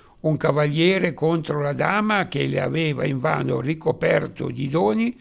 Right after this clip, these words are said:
per ottenere i favori. Sentenziarono le dame: "Noi riteniamo che il cavaliere sia stato sciocco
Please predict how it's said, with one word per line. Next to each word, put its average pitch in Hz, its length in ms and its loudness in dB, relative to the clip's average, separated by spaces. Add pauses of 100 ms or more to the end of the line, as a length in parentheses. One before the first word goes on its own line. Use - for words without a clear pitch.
(420)
per 208 180 0
ottenere 180 580 2
i 147 60 2
favori. - 600 -4 (1080)
Sentenziarono 185 920 2
le 170 140 0
dame: 131 420 -6 (1400)
"Noi 220 320 6
riteniamo 208 680 4
che 202 100 -2
il 220 80 -2
cavaliere 190 800 2
sia 180 260 0
stato 175 460 0
sciocco - 720 -4